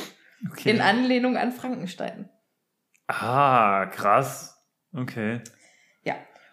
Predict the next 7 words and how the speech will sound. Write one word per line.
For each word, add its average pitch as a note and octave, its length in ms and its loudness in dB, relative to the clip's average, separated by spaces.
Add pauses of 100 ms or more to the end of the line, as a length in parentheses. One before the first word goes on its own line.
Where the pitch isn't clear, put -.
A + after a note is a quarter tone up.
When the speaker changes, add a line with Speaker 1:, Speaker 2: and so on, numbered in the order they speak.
(160)
Speaker 2:
Und, F4+ 380 -2 (300)
äh, A#3+ 580 2
auf F#3 240 0
Schwedisch D#4 680 -2
heißt B3 320 0
er B3+ 220 4 (1040)
Tom C#4+ 320 2